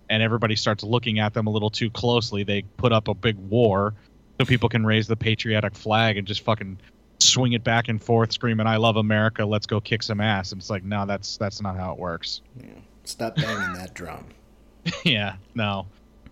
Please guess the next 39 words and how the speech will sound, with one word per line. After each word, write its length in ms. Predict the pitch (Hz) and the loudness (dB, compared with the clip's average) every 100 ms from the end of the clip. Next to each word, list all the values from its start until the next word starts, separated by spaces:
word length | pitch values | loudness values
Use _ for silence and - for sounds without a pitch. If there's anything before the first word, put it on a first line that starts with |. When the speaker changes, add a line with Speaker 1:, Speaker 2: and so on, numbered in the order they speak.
| - - - | -20 -20 -2
Speaker 1:
I 100 | 151 | 0
just, 340 | 147 160 - - | 4 4 2 0
I 100 | 143 | 2
don't 120 | 131 | 2
know, 140 | 117 110 | 4 2
man. 240 | 107 107 | 2 2
It 100 | 110 | 2
just, 260 | 127 151 - | 2 4 4
it 120 | 143 | 0
feels 400 | - 143 143 110 | 2 4 6 4
like 500 | 120 117 113 - - - - | 4 4 4 -2 -14 -16 -2
it's 240 | 131 107 | -2 0
just 240 | - 117 - | 0 0 0
gonna 160 | 110 | 0
keep 360 | 107 - 110 107 | 0 -2 -2 0
getting 320 | 113 104 104 | 0 0 0
worse. 540 | 104 101 98 - - - | 0 0 0 -2 -4 -2
And 140 | 120 113 | 2 4
I 80 | |
don't, 180 | 139 156 - | 6 4 4
I 80 | 151 | 4
don't 140 | 165 | 4
think 180 | 180 165 | 2 2
the 80 | 131 | 4
nation 360 | 131 131 131 | 4 4 2
that 80 | 120 | -2
you 140 | 107 117 | 0 0
and 80 | 113 | 2
I 80 | 110 | 0
grew 220 | 110 104 | 0 0
up 160 | 104 | 0
with 200 | 104 101 | 0 -2
is 120 | 104 98 | -2 -2
gonna 180 | 113 | -2
be 180 | 101 107 | 0 -2
around 540 | 101 98 101 98 95 - - | -2 -2 -2 -2 -6 -8 -4
by 140 | 104 | -2
the 100 | 98 | -2
time 400 | - 104 101 98 | -4 -4 -4 -8